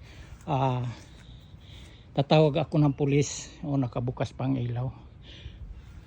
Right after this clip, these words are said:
Tatawag ako ng pulis ngayon.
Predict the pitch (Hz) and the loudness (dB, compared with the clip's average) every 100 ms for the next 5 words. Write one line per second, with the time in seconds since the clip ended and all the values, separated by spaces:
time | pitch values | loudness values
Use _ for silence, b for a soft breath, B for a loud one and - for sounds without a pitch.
0 | B B B B B - 143 143 143 147 | B B B B B -12 -4 -2 -2 -4
1 | - 156 143 127 143 127 127 - - 139 | -4 0 0 0 -2 -2 -2 -4 -2 0
2 | 127 117 | 0 -2